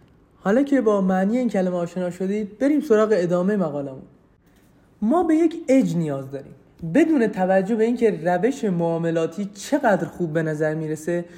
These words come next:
یا میزان موجودی حساب معاملاتی چقدره،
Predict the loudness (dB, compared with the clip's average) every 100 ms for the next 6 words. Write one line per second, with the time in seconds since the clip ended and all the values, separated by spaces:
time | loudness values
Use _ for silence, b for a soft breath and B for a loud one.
0 | B B 2 4 4 4 2 2 4 6
1 | 6 4 2 2 0 -2 -2 0 0 0
2 | -2 0 2 2 0 0 -2 -2 -2 -4
3 | -8 -4 -2 0 0 -2 -4 -4